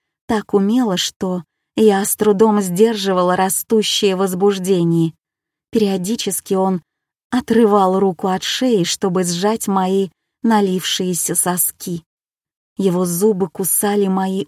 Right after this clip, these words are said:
уши, шею, спину, не давая возможности ответить.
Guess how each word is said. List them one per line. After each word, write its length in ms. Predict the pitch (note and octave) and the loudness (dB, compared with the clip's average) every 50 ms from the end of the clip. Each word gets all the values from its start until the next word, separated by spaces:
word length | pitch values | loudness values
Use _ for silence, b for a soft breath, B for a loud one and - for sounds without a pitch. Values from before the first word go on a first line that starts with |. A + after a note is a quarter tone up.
| _ - | _ -6
уши, 460 | G3+ F#3 F3+ F3+ F3 - - - G3 | -4 -4 -4 -4 -4 -6 -6 -6 -4
шею, 600 | F3+ - - - - G3+ F#3+ F#3 F#3 F#3 F#3 F#3+ | -4 -4 -4 -2 -2 0 0 0 -2 -2 -4 -4
спину, 680 | F#3 - - - _ - G#3 G3 F#3+ F#3 F#3 F#3 F#3 - _ _ _ _ _ _ _ - | -6 -8 -8 -8 _ -6 -4 -4 -2 -4 -4 -6 -6 -10 _ _ _ _ _ _ _ 2
не 160 | C4 B3 A3 | 4 4 4
давая 380 | G3 G#3 G3+ G3 G3+ G3 F#3+ F3+ | 4 4 4 4 2 2 2 2
возможности 800 | F#3 F#3+ F#3 G3 G3 G#3 G#3+ G#3 - G3 G3 - - - - | 2 2 2 0 0 0 0 -2 -2 -4 -6 -8 -6 -4 -2
ответить. 840 | G3+ G3 G3+ - A3 G#3+ G#3+ G#3 F#3 D#3+ - - E3+ - - - - | -2 -2 -4 -4 -2 0 2 2 2 0 -4 -8 -12 -12 -14 -16 -18